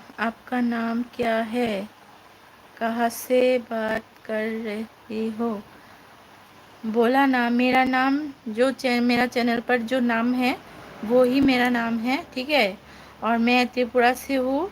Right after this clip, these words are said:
त्रिपुरा से ही लाइव कर रही हूँ। आप कहाँ से बोल रही हो?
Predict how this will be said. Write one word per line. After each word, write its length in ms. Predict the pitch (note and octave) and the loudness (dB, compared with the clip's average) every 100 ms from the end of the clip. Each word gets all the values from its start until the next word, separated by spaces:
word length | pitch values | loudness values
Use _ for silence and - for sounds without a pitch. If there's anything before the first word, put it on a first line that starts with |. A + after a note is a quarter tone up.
| - - | -10 -6
त्रिपुरा 400 | B3 A#3+ B3 B3 | -6 0 2 2
से 240 | B3+ C4+ | 0 -2
ही 60 | C4+ | -2
लाइव 260 | C4 G#3+ G#3+ - | 0 -2 -4 -4
कर 100 | A3 | -4
रही 260 | A3+ B3 | -2 -2
हूँ। 260 | B3 C4 F#4 - - - - - - - | -2 -4 -6 -8 -16 -16 -14 -14 -14 -2
आप 280 | G#3+ C4 - | 2 2 2
कहाँ 240 | C4+ C4 | 2 2
से 220 | C4 D4 | 0 -4
बोल 220 | C4 C4 C4 | -2 -2 0
रही 240 | C4+ C4+ | 0 0
हो? 280 | C4 D4 | -2 -2